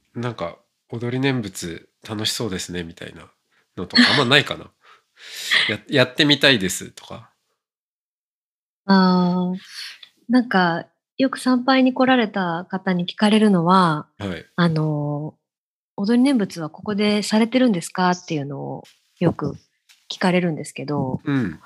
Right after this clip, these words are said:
Speaker 2: あの、今は、今はというか、あの、全国にその、してるお寺はかなり限られていて、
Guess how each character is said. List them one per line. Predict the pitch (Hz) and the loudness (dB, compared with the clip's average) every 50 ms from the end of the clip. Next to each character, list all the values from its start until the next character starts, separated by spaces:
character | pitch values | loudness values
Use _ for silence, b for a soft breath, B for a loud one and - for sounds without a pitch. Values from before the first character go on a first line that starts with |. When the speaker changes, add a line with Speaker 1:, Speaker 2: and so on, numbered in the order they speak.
| B B B B B B B B _ _ _ _ _ _ _ _ _ _ _ _ _ _ _ _ _ _ _ - - - - - - - | B B B B B B B B _ _ _ _ _ _ _ _ _ _ _ _ _ _ _ _ _ _ _ -18 -12 -10 -10 -10 -6 -4
Speaker 2:
あ | 180 165 | -4 -4
の、 | 160 156 151 147 147 147 147 151 180 - _ _ _ _ _ _ _ _ _ _ _ | -2 -2 -4 -6 -8 -10 -12 -14 -16 -18 _ _ _ _ _ _ _ _ _ _ _
今 | - 262 254 240 202 175 | 0 2 4 4 4 4
は、 | 165 160 156 147 143 - _ _ _ _ _ _ _ _ - | 4 2 2 0 -2 -8 _ _ _ _ _ _ _ _ -4
今 | 240 247 233 202 | -2 0 0 0
は | 175 170 | 0 -2
と | - 170 151 | -2 -4 -4
い | 151 151 | -4 -4
う | 147 | -6
か、 | - - 156 151 151 - - _ _ _ _ _ _ _ - | -6 -4 -4 -4 -4 -6 -10 _ _ _ _ _ _ _ 0
あ | 202 190 | 2 2
の、 | 185 180 170 165 160 170 - - - - - - - - - - 208 - - _ _ _ _ _ _ _ _ _ | 2 2 0 0 -2 -4 -6 -6 -8 -10 -10 -12 -14 -14 -12 -12 -12 -14 -16 _ _ _ _ _ _ _ _ _
全 | - 247 269 277 277 | 2 2 2 4 2
国 | 220 202 202 190 170 | 0 0 2 0 0
に | 170 165 | 0 0
そ | - 175 165 | 0 0 0
の、 | 165 165 165 170 196 _ _ B B B B B B B B _ _ _ _ _ _ _ _ _ _ _ _ _ _ _ _ _ _ _ _ _ _ _ _ _ _ _ _ | 0 0 -2 -4 -6 _ _ B B B B B B B B _ _ _ _ _ _ _ _ _ _ _ _ _ _ _ _ _ _ _ _ _ _ _ _ _ _ _ _
し | - - | -20 -6
て | - 196 175 | -2 0 0
る | 175 175 180 _ _ _ _ _ _ _ _ - - | 0 0 -4 _ _ _ _ _ _ _ _ -8 -8
お | 175 | -6
寺 | - - 165 160 156 151 151 | -2 0 0 2 2 2 2
は | 156 156 151 151 156 - - _ _ _ _ - | 2 2 2 2 0 -2 -6 _ _ _ _ 0
か | - 254 | 2 4
な | 214 165 | 4 2
り | 175 | 2
限 | - - 180 170 190 | 2 0 2 4 4
ら | 185 196 190 | 4 4 4
れ | 170 156 | 2 0
て | - - 135 | -2 -4 -6
い | 131 131 | -6 -6
て、 | _ - 151 143 143 143 139 139 - - 185 | _ -4 -2 0 0 0 -2 -4 -6 -10 -18